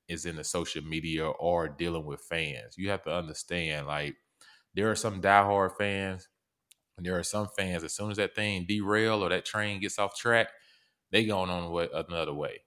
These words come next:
But then their son is gonna be with you through thick and thin, that's gonna grind it out with you. Now, with that being said, why are Auburn expectations so high? I'm gonna tell you why they're so high. Over the last seven to ten years, we have had some of the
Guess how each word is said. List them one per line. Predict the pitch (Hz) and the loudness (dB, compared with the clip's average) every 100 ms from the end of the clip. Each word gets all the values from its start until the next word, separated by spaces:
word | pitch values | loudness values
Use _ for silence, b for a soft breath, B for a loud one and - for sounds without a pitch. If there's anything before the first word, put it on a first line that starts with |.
| - | -8
But | 78 | -2
then | 104 104 | 0 2
their | 98 | 2
son | 90 117 117 | 2 0 0
is | 95 | -2
gonna | 95 | -4
be | 90 | -4
with | 87 98 - | -2 -2 -4
you | 87 - | -8 -6
through | 95 85 - | -8 -6 0
thick | 110 107 | 0 0
and | 90 78 - | -6 -12 -6
thin, | 113 131 95 82 80 | -2 0 0 -2 -4
that's | 87 90 | -6 -6
gonna | 95 82 | -6 -4
grind | 80 98 98 | 2 2 2
it | 90 | 2
out | 87 73 73 | 2 2 -2
with | 101 - | -2 -4
you. | - - - _ - | -12 -12 -14 _ -10
Now, | 87 120 95 76 | -2 0 2 0
with | 87 | 0
that | 110 107 90 | 0 0 0
being | 95 80 | -2 -2
said, | - 117 120 82 65 - B B B | -4 0 2 0 -2 -12 B B B
why | 101 147 | 6 8
are | 151 113 | 10 10
Auburn | 101 117 107 | 10 10 8
expectations | 87 95 - 87 - 87 - 76 | 4 2 2 0 2 -2 -2 -6
so | 80 | -6
high? | 73 90 71 - _ - | -4 -4 -6 -10 _ -12
I'm | 110 | -10
gonna | - | -6
tell | 247 | -4
you | 294 | 2
why | 104 | 2
they're | 80 | 2
so | - 73 | -2 -6
high. | 76 67 - | -4 -6 -4
Over | 104 | -4
the | 104 | -2
last | 90 101 139 135 135 - - | 0 0 2 0 -4 -10 -2
seven | 123 120 | 0 2
to | 107 | -2
ten | - 120 104 | -4 -4 -4
years, | 98 113 95 87 | -2 0 0 -2
we | 92 110 | -2 0
have | 98 90 | 0 -2
had | - 92 82 80 - _ - | -2 0 0 -2 -6 _ -14
some | - 98 | -8 -4
of | 82 | -2
the | 82 | -4